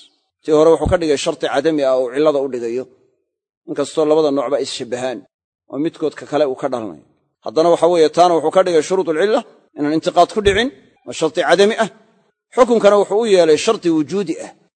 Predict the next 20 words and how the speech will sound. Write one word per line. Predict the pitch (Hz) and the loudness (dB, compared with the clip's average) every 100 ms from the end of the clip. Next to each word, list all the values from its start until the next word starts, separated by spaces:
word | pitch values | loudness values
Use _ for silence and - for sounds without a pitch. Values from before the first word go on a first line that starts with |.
| _ _ - | _ _ 4
oo | 190 | 6
inuu | 220 202 | 8 6
cilladii | 160 196 214 180 | 4 4 4 4
raacayo. | 160 147 117 95 - _ _ _ _ _ | 2 0 -2 -12 -20 _ _ _ _ _
Oo | 208 | 0
marka | 247 285 226 180 | 2 2 4 4
cillada | 220 254 233 | 4 4 4
la | 214 | 4
helo, | 208 233 | 6 4
xukunka | 226 254 226 196 | 4 2 2 2
la | 202 | 4
helayo. | 202 170 107 - _ _ _ _ - | 4 0 -6 -14 _ _ _ _ -2
Oo | 233 | 2
marka | 277 269 | 4 4
cillada | 226 247 254 | 4 6 6
la | 226 214 | 6 6
waayana, | 214 233 226 | 6 6 6
xukunka | 202 165 226 208 | 2 0 2 4
la | 202 | 6
waayayo. | 196 156 90 | 6 4 0